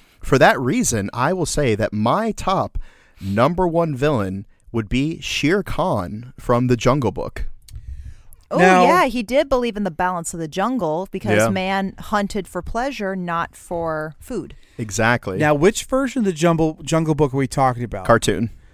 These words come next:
Speaker 3: The original cartoon movie.
Speaker 1: Yeah, and, and Idris Elba did a great job,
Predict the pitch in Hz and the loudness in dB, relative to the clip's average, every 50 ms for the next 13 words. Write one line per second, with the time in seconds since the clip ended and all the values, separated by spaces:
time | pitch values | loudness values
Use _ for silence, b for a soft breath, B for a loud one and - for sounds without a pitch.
0 | - - - - - 143 143 139 143 160 139 139 160 156 135 - 160 151 139 - | -20 -20 -20 -4 0 0 2 2 2 0 0 0 -2 -4 0 2 2 2 2 2
1 | - 143 131 127 127 131 131 127 107 101 98 - - - 120 113 104 107 117 117 | 0 -2 -2 0 0 2 2 0 0 -2 -10 -14 -4 2 4 4 4 4 4 2
2 | - - 127 120 120 110 - - 127 139 147 160 135 - 131 135 143 160 143 127 | 0 -2 -2 -2 -2 -2 -2 0 0 2 2 0 0 0 -2 0 0 0 2 2
3 | 120 107 101 95 92 101 101 110 127 131 - - 120 117 131 147 156 151 | 2 0 0 -4 -2 0 2 2 2 2 0 0 0 0 2 2 0 -2